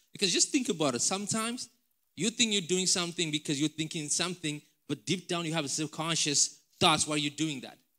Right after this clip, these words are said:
So it's like, uh, so you have, you have very, like, you know, piled up layers of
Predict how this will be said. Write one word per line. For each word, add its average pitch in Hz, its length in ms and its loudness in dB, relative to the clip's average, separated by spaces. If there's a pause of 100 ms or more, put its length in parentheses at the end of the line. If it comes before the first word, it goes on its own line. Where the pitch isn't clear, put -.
(440)
So - 100 -6
it's 160 120 0
like, 151 260 -4
uh, 160 120 -4
so 170 120 -2
you 175 80 -2
have, 185 160 -4
you 165 80 -2
have 180 260 0 (300)
very, 202 400 -2 (720)
like, 147 140 -8
you 165 60 -8
know, 147 120 -10
piled 170 320 -2
up 165 140 4
layers 131 880 4 (160)
of 139 120 2